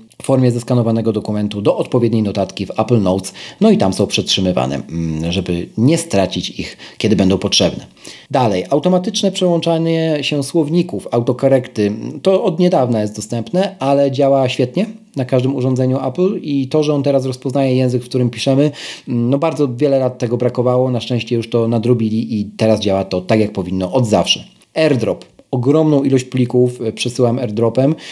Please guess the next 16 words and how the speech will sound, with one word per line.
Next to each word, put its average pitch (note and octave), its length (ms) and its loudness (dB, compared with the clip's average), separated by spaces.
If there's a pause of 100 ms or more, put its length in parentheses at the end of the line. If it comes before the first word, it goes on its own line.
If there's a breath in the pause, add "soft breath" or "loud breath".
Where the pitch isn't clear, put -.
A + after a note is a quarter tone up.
(240 loud breath)
i B2+ 120 2
tak B2+ 160 0
naprawdę, D3 380 2
kiedy C3+ 240 -2
sobie C3+ 240 0
ostatnio C#3+ 580 -2
o C3 60 -2
tym B2+ 180 2
myślałem, C3+ 380 2
właśnie C#3+ 260 2
o-, C3+ 80 -2 (400)
po D#3+ 100 2
obejrzeniu D3 580 0
tego C#3 200 0
filmiku, C#3+ 640 0
mm, B2 460 0